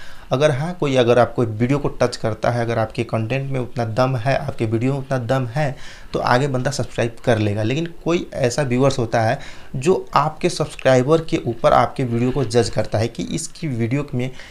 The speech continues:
कितना दम होगा, इनके वीडियो को हमें देखना चाहिए, नहीं देखना चाहिए, क्या दमदार वीडियो ये बनाते हैं या नहीं बनाते हैं। भले ही आपके पास अच्छा वीडियो हो, लेकिन ऐसे व्यूअर्स आपके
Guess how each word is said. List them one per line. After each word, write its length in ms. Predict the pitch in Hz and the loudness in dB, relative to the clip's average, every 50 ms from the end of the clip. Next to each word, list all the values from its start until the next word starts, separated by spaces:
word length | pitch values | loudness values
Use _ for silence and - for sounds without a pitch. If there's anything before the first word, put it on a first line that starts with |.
| - - - - | -16 -10 -4 -4
कितना 340 | 107 - - 139 151 151 | -4 -2 0 2 2 2
दम 220 | 127 104 113 110 107 | 4 4 2 2 2
होगा, 220 | 98 98 101 110 - | 2 0 0 0 0
इनके 220 | 147 147 180 165 | 2 4 4 4
वीडियो 280 | 143 139 135 143 160 156 | 4 2 2 0 0 0
को 100 | 160 160 | 0 -2
हमें 260 | 143 143 143 127 110 | -2 -2 -2 0 0
देखना 300 | 117 117 110 131 135 143 | 0 2 2 2 0 0
चाहिए, 300 | 135 - 135 131 131 123 | 0 -2 -2 -2 -2 -2
नहीं 220 | 113 110 117 123 | -2 0 0 0
देखना 260 | 117 123 120 117 131 | 0 0 -2 -2 -4
चाहिए, 180 | 120 120 127 127 | -4 -4 -4 -4
क्या 200 | 131 - 143 143 | -2 0 2 2
दमदार 400 | 131 113 120 113 110 117 120 123 | 2 2 0 0 2 2 2 2
वीडियो 240 | 117 120 110 117 123 | 2 2 2 2 2
ये 120 | 117 127 | 2 2
बनाते 500 | 123 113 107 120 110 110 110 - - 147 | 0 0 0 0 0 0 0 0 0 0
हैं 180 | 135 156 180 185 - - - - - - | 0 -2 -2 -4 -8 -10 -12 -12 -6 -4
या 80 | 139 139 | -2 0
नहीं 220 | 135 120 117 123 | 2 2 2 2
बनाते 340 | 107 104 101 101 101 - 120 | 2 2 2 0 0 -2 -2
हैं। 120 | 117 117 | -2 -2
भले 240 | 113 120 143 160 175 | -2 0 2 4 4
ही 140 | 175 185 185 | 4 4 6
आपके 280 | 160 139 131 - - - | 6 4 4 2 -2 -2
पास 240 | - 143 139 - | 0 0 0 0
अच्छा 280 | - 123 - - - 143 | -2 -6 -8 -4 -2 0
वीडियो 340 | 135 123 120 110 120 127 123 113 | 2 2 2 2 4 2 2 2
हो, 300 | 104 107 127 131 117 - - - - - - - - - - | 2 2 2 2 2 0 -2 -8 -14 -12 -12 -10 -8 -6 -2
लेकिन 280 | 127 127 135 156 160 - - - | 0 0 0 0 0 -2 0 2
ऐसे 280 | 117 113 113 - - 147 | 2 2 2 2 0 -2
व्यूअर्स 340 | 127 113 113 120 131 127 - | 0 0 0 0 0 -2 -2
आपके 360 | 117 107 - - - 165 | -2 -4 -4 -2 -2 -2